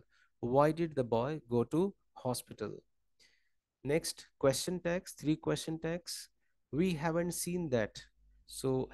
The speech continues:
have we? So if your sentence is in negative, question tag will be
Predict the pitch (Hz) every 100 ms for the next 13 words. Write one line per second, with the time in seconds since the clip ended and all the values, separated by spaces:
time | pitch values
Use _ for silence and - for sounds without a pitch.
0 | - 156 143 123 160 220 - - - -
1 | - 127 - 143 135 - 143 170 180 196
2 | 185 160 160 131 123 127 - 196 196 -
3 | 127 - 135 139 120 113